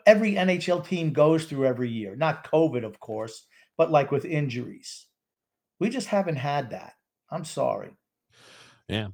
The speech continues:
Speaker 2: I'm telling you, people are saying fire sales might be coming. That's, people wanna sell off of this team. Uh, uh, here's the thing, right? We haven't looked good,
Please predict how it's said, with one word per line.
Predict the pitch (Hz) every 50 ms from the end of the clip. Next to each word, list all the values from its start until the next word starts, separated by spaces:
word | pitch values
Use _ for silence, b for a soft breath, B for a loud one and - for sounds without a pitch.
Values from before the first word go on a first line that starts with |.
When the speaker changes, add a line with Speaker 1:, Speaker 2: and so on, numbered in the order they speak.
| -
Speaker 2:
I'm | - 110 117
telling | 117 - 147 170 143
you, | 104
people | - 120 120 - - 131
are | 127
saying | - - - - - 147 104
fire | - - 104 95 95 107 110
sales | 104 - - 113 117 120 117 104
might | 110 107 110 -
be | 123
coming. | 107 - 113 117 135 147 139 127 117
That's, | 110 92 101 - - - _ _ - - - -
people | - 208 - - - 151
wanna | 156 156 170 170 160
sell | - - 165 165 175 185
off | 185 180 175 -
of | 180
this | 180 175 - -
team. | - 196 165 113
Uh, | 101 208 - -
uh, | 139 139
here's | 135 127 120 147 143 127 107
the | 110 95
thing, | - 87 80
right? | 87 104 123 -
We | - 117
haven't | 101 - 113 113 113 117 - -
looked | 110 104 113 107 92
good, | 87 151 - -